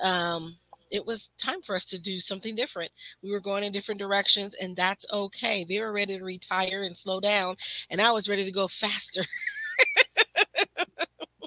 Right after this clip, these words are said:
And, you know, so you learn from those experiences. And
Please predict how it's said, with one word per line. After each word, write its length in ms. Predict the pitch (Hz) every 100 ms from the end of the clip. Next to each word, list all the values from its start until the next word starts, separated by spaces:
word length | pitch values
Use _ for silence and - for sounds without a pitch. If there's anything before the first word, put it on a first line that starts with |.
| _ _ _ _ _ - - - - - 285 - 226 - - - - - - -
And, 120 | 277 - -
you 80 | 508
know, 220 | 285 381 _ - -
so 140 | 349
you 320 | 320 370 349
learn 340 | 330 330 415 311
from 200 | 277 226
those 240 | 220 202
experiences. 1120 | 214 - - 226 302 311 190 - 147 - - - _ - - - -
And 640 | 220 214 214 208 202 196